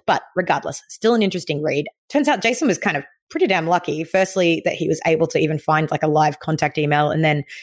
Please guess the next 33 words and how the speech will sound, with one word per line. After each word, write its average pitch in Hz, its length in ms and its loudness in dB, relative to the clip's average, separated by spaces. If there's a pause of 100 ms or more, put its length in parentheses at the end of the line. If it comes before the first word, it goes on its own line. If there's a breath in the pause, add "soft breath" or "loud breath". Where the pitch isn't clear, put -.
(120 loud breath)
he - 160 -2 (160)
emailed 180 200 2
the 165 60 0
person 165 340 2
who 170 160 0
owned 160 260 2
hey 156 200 -2
dot 147 140 0
com, 147 400 0
and 147 380 -2
it 165 100 0
turns 185 240 2
out 151 220 0
that 156 160 0 (320 loud breath)
the 165 80 -2
two 180 160 0
of 180 80 2
them 180 80 2
had 170 100 0
actually 165 300 0
spoken - 420 0
on 147 80 2
a - 60 -2
podcast 240 460 0
some 226 180 0
years 220 160 2
earlier, 202 400 2 (260 loud breath)
so 170 140 0
they 156 80 2
kinda 180 180 0
had 147 160 -2
this 143 80 -2
personal 147 480 -2